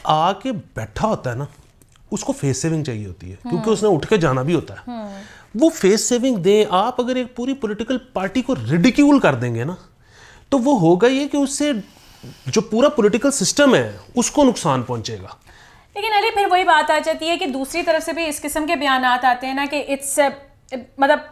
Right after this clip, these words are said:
Speaker 2: I know कि हुकूमत को रिस्ट्रेंट से काम लेना चाहिए, लेकिन दूसरी तरफ से भी बयानात, अब जो अभी recently इमरान खान का आया है, जो कल वो कह रहे थे कि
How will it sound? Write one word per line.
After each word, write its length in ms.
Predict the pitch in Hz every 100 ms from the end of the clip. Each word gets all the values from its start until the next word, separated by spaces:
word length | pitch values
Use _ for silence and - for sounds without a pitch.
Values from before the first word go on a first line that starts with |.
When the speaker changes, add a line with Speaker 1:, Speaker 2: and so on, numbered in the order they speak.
| _ _ _ _ _ -
Speaker 2:
I 100 | 330
know 500 | 392 294 285 330 415
कि 300 | 453 453 381 302
हुकूमत 380 | 269 277 294
को 80 | 311
रिस्ट्रेंट 580 | 294 285 - 262 269 285
से 140 | 330
काम 280 | 311 247 233
लेना 240 | 226 220 214
चाहिए, 220 | 233 269
लेकिन 260 | 320 349
दूसरी 280 | 294 311 392
तरफ 180 | 381 359
से 100 | 359
भी 80 | 302
बयानात, 520 | 277 269 262 269 277
अब 120 | 277
जो 180 | 285 294
अभी 520 | 269 233 269 254 240
recently 260 | - 294 277
इमरान 360 | 254 226 208
खान 200 | 233 233
का 100 | 226
आया 200 | 233 202
है, 180 | 214 208
जो 100 | 214
कल 180 | 233 220
वो 100 | 226
कह 160 | 220 190
रहे 120 | 202
थे 120 | 226
कि 160 | 254